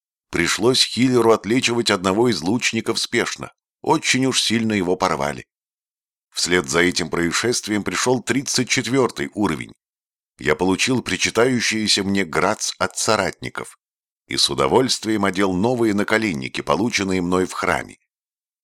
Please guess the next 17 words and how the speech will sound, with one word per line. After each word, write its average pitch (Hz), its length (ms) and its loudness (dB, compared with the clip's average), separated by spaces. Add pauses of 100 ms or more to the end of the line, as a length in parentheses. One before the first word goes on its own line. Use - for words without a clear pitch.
И 78 100 -2
мы 139 220 2
продолжили 90 800 0
методичное 82 760 -2
истребление 87 800 -2
поголовья 78 580 0
нагов 98 520 -2
в 65 120 -6
этих 80 340 -4
дюнах. 57 520 -12 (920)
Подобный 80 500 0
процесс 76 500 0
не 82 100 -4
столько 90 420 2
утомителен, 101 680 0
сколько 117 480 -2
скучен. - 640 -4